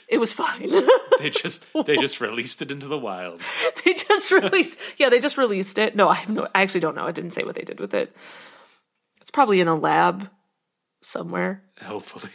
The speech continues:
Speaker 1: Hopefully. <laughs> I don't know. What, what does one do with a new species that comes out of the permafrost? <laughs>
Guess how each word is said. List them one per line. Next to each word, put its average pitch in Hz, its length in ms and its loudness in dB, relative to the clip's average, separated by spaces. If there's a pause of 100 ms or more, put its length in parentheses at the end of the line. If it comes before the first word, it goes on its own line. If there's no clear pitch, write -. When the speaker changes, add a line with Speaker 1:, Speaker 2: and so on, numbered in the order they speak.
(140)
Speaker 1:
Hopefully. 285 840 4
<laughs> - 80 -4
I - 160 2
don't 269 480 2
know. - 480 2 (1800)
What, - 240 4
what 277 220 4
does 320 160 4
one 254 320 2
do 220 220 2
with 185 160 0
a 185 80 0
new 185 280 0
species 175 680 -6
that 170 240 0
comes 180 360 -2
out 160 200 4
of 170 200 -4
the 180 60 -8
permafrost? 247 1200 0
<laughs> - 60 -20